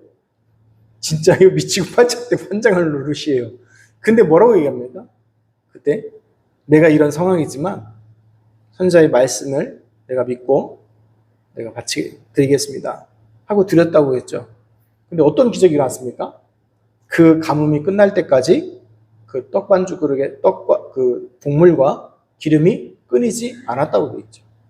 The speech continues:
근데 그걸 예수님이 뭐라고 했어요? 그 당시에 많은 이스라엘에 사는 사람이 있었는데, 하나님은 엘리사를 어디로 보냈다고요?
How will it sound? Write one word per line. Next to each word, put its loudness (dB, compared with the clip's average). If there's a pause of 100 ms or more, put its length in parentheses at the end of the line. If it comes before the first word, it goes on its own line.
(1900)
근데 0
그걸 2
예수님이 0
뭐라고 4
했어요? -2 (1700)
그 0
당시에 4
많은 2
이스라엘에 4
사는 0
사람이 0
있었는데, -4 (100)
하나님은 0 (340)
엘리사를 4
어디로 2
보냈다고요? 0